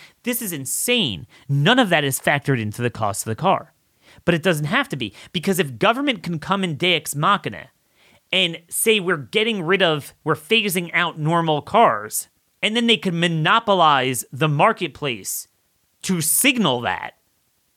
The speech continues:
So then, yeah, you'll force it by hook or by crook, just like the covid shots. You have the ability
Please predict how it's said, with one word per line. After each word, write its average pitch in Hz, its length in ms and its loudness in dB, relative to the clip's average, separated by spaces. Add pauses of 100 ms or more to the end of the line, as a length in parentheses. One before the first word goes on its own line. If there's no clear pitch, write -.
(180)
So 233 220 2
then, 175 460 2
yeah, 226 280 0
you'll 160 220 0
force 226 420 4
it 185 100 4
by 180 180 4
hook 165 220 2
or 185 80 6
by 151 140 2
crook, - 460 0 (480)
just 226 200 2
like 233 140 4
the 170 80 2
covid 156 300 2
shots. - 520 0 (640)
You 185 160 6
have 240 140 4
the 226 120 4
ability 180 640 2